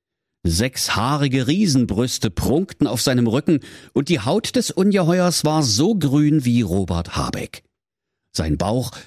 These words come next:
war so wabbelig wie ein Schweinskopf in warmem Aspik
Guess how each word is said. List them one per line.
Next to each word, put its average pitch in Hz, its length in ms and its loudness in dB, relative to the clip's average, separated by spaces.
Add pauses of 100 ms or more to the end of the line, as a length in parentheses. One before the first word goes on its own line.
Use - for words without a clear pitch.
war 98 180 -2
so 101 300 2
wabbelig 151 560 0
wie 214 180 2
ein 156 220 2
Schweinskopf 127 840 -2
in 101 200 2
warmem 123 360 2
Aspik - 520 -6